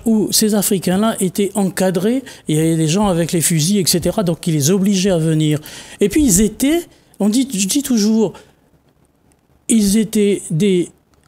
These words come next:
personnes, peut-être pauvres, mais pas de pauvres personnes.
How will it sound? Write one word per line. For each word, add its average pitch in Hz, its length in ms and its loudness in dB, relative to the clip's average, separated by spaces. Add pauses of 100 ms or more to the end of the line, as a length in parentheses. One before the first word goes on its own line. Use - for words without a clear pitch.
(540)
personnes, 220 640 2 (2250)
peut-être 233 400 2
pauvres, 202 240 2
mais 175 80 0
pas 220 180 2
de 180 80 2
pauvres 160 480 0
personnes. 147 480 -2